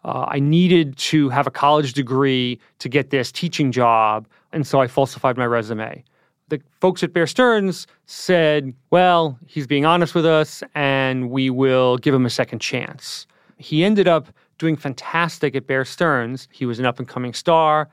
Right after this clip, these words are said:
He did, by many accounts, know his stuff. And a lot of it was tax stuff. A lot of it was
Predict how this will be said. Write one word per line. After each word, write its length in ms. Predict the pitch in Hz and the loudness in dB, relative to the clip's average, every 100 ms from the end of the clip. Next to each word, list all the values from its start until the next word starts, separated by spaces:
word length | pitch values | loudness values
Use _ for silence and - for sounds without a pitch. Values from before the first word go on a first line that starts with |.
| _ - | _ -14
He 140 | 135 | -12
did, 520 | 127 190 247 180 127 - _ _ | -4 0 2 2 -2 -12 _ _
by 140 | 143 139 | -2 0
many 280 | 156 185 | 0 0
accounts, 720 | 175 - 185 170 139 131 - - | -2 0 0 0 -2 -8 -14 -10
know 480 | 131 139 147 156 147 | -4 0 0 0 -2
his 200 | 135 - | -6 -10
stuff. 640 | - 170 - - _ _ _ _ _ - | -8 -6 -6 -12 _ _ _ _ _ -8
And 180 | 143 143 | -6 -4
a 160 | 139 | -2
lot 260 | 135 151 175 | 0 2 2
of 60 | |
it 40 | 175 | -2
was 200 | 156 - | -6 -10
tax 380 | - 170 - - | -8 -8 -8 -16
stuff. 380 | - 139 - 147 | -14 -12 -12 -12
A 60 | |
lot 240 | 127 135 151 | -6 -4 -2
of 80 | |
it 80 | 151 | -2
was 320 | 143 139 131 | 0 -2 -4